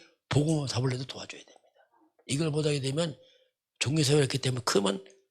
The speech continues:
또 세상 가버립니다. 왜? 답을 못 찾았으니까. 그 병든 자들, 병든 자들이 와서 교회가 뭔가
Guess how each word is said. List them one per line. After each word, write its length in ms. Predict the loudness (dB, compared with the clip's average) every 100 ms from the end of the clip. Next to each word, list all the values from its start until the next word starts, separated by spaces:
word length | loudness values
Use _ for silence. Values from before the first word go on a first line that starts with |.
| _ _ -4
또 140 | -4 -6 -16 _
세상 200 | -2 0
가버립니다. 600 | -2 -4 -6 -10 -14 -16 -6
왜? 200 | -6 -6 -16 _
답을 240 | -6 -4 -4
못 100 | -2
찾았으니까. 580 | -2 -2 -8 -14 -20 _ _ _ _ _ _ _ _ _ _ _ _ _ _ _ _ -20 -20 -16 -16 -16 -16 -16 -16 -18 -20 -20 _ _ _ _ _
그 280 | -4 -4 -2
병든 520 | 2 4 4 2 2
자들, 480 | 2 0 -2 -8 -12 _ -20 _ _ _ _ _ _ _ -20 -20 _ _ -10 -10 -4
병든 520 | 0 2 4 4 4
자들이 280 | 2 2 0
와서 420 | -2 -2 -2 -4 -6
교회가 520 | -6 -6 -8 -12 _ _ _ _ _ _ -20 _ -20 _ _ _ -8
뭔가 300 | -8 -8